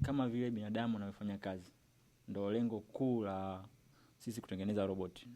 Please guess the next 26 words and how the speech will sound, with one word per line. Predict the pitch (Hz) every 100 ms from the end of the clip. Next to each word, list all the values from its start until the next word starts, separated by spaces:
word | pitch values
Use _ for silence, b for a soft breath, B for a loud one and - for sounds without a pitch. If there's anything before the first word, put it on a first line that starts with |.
| - -
Tunataka | 98 92 104 104
tumfanye | - 95 90 - 123 117
robot | 113 120 104 -
aweze | - 101 101
kufanya | 101 101 98
kazi | - 120 101 -
kama | 101 98
binadamu. | 92 92 90 101 - - - B B B B B -
Sasa | 104 101
tunategemea | 101 101 107 123
kwamba | 127 117
na |
kufanya | 104 - 135
maamuzi | 120 110 131 143 120
pia, | - 151 107 101 -
afanye | 104 - 123
maamuzi | 117 107 135 135 98
kama | - 117
binadamu | 107 110 110
anavyofanya. | 95 92 - 98 90 - - - B B B B B B B B - - - - - - -
Kipindi | 123 156
kilichopita | 151 147 139 160
tumeweza | 151 135 139
kuangalia | 123 123 135
kuhusu | 127 123 - 110
sensors, | - 139 131 143 139 -